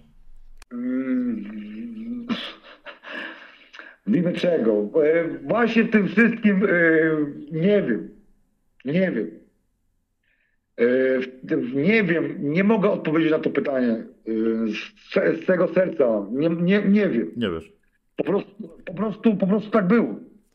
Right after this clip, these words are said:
Speaker 1: Po prostu tak było. Cieszyło, cieszyło nas to, że jesteśmy, mniej nas jest, ale oni nas się boją.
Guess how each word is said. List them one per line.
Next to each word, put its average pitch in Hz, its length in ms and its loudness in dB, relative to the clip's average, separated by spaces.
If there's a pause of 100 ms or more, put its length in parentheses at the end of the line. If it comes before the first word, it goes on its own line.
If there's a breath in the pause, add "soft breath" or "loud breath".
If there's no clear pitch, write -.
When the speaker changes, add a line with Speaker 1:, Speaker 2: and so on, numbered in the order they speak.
(120)
Speaker 1:
Po 127 60 -4
prostu - 220 -6
tak 156 160 0
było. 185 280 2
Cieszyło, 214 500 2
cieszyło 214 440 2
nas 202 340 2
to, 226 220 2
że 170 160 0
jesteśmy, 190 680 2 (720 loud breath)
mniej 165 440 0
nas 196 240 4
jest, 208 300 2
ale 196 240 2
oni 208 180 4
nas 196 160 4
się 202 140 2
boją. 151 460 0